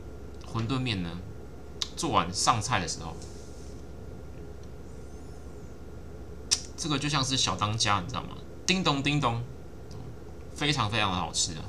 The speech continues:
那我后来呢就很好奇嘛，我能不能模仿她做出一碗好吃的馄饨面？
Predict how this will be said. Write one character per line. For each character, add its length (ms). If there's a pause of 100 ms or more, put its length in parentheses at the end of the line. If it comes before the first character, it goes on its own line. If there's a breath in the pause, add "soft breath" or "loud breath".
(2250 loud breath)
那 240
我 120
后 140
来 140
呢 220
就 200
很 100
好 220
奇 220
嘛， 140 (680)
我 120
能 140
不 80
能 320 (360)
模 200
仿 220
她 340
做 200
出 100
一 100
碗 200
好 200
吃 220
的 240 (140)
馄 120
饨 140
面？ 180